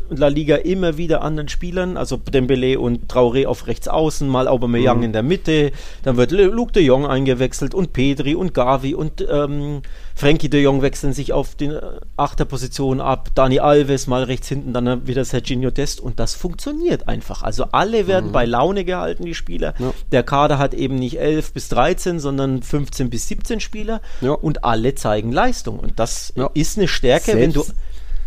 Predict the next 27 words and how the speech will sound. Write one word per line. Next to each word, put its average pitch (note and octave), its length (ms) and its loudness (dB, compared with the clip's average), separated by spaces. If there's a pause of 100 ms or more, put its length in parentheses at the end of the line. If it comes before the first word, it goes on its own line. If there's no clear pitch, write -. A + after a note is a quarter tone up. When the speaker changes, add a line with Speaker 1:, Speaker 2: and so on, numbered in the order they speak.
(160)
Speaker 1:
wenn - 120 4
Speaker 2:
selbst - 140 2
Speaker 1:
du - 20 2
Speaker 2:
ein D3 80 4
Ricky D3+ 220 0
Puig A#3+ 300 4
trifft - 220 2
auf A2 160 4
einmal. G2 240 4
Speaker 1:
<laughs> - 100 4
Selbst - 120 -2
Speaker 2:
Die F3 80 6
Speaker 1:
der - 100 0
Speaker 2:
andere F3+ 180 4
Speaker 1:
trifft C3 200 2
Speaker 2:
geht - 80 2
Speaker 1:
auf A#2+ 60 2
Speaker 2:
doch. B2+ 40 4
Speaker 1:
einmal, B2 200 4
das B2 100 4
stimmt. A#2+ 180 0 (320)
Wenn C3+ 140 6
du C#3 100 6
alle G#3 320 4
drei E3 240 4
Tage E3+ 380 2
spielst, F#3+ 580 -4